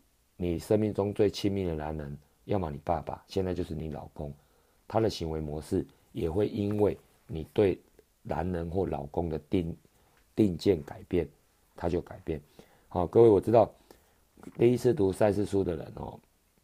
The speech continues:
你们听到这里可能会觉得很神奇哦，或者，呃，比较直接的人会说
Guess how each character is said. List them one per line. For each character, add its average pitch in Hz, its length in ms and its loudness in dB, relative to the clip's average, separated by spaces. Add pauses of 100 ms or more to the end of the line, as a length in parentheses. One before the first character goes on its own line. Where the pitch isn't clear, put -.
你 85 100 -4
们 85 260 -4
听 101 140 0
到 98 120 0
这 95 140 2
里 85 120 0
可 - 120 -8
能 73 100 -6
会 90 120 -2
觉 82 160 -4
得 76 200 -6 (320)
很 80 200 -6
神 80 240 -6
奇 - 240 -14 (320)
哦， - 200 -16 (380)
或 92 140 0
者， 80 340 -2 (680)
呃， 76 300 -10
比 - 120 -8
较 104 140 4
直 87 160 -4
接 92 180 0
的 80 60 0
人 76 100 -8
会 87 240 -2
说 82 400 0